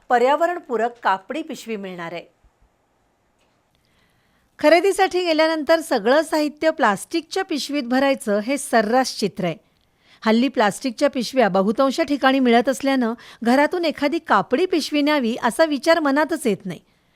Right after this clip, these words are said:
पण विघटन न होणाऱ्या प्लास्टिकच्या पिशव्यांमुळं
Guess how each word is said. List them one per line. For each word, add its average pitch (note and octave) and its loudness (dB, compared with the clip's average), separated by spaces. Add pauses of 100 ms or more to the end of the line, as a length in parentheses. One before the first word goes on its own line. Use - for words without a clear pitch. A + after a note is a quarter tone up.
(500)
पण F4 0
विघटन D#4+ 2
न D4 0
होणाऱ्या C#4+ 2
प्लास्टिकच्या C4 -2
पिशव्यांमुळं A3+ 0